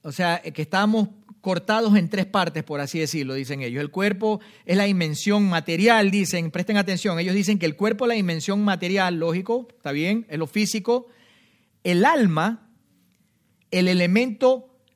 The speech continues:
psicológico que nos permite razonar, sentir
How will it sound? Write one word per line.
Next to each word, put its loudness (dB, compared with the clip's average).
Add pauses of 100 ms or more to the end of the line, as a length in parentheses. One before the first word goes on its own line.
(100)
psicológico -2 (320)
que 0
nos 2
permite 2
razonar, 0 (680)
sentir 0